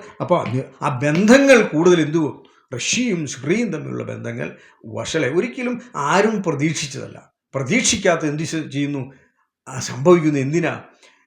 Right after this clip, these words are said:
ദൈവത്തിൻ്റെ അല്ലെങ്കിൽ പ്രാവചനികമായ ദൈവത്തിൻ്റെ വചനമായ ബൈബിളിൽ അല്ലെങ്കിൽ ഇതിൽ ഈ ദൈവവചനത്തിൽ പറഞ്ഞിരിക്കുന്നത്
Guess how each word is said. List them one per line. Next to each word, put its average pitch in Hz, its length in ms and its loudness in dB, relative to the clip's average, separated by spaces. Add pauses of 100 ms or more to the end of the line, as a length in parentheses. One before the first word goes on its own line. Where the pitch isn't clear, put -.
(100)
ദൈവത്തിൻ്റെ 131 760 -2 (720)
അല്ലെങ്കിൽ 120 260 -6 (100)
പ്രാവചനികമായ 139 960 4 (560)
ദൈവത്തിൻ്റെ 170 720 2
വചനമായ 139 520 -2
ബൈബിളിൽ 139 480 2 (400)
അല്ലെങ്കിൽ 147 340 0 (120)
ഇതിൽ 226 160 4 (200)
ഈ 156 80 -4 (120)
ദൈവവചനത്തിൽ 180 680 2 (140)
പറഞ്ഞിരിക്കുന്നത് 135 640 0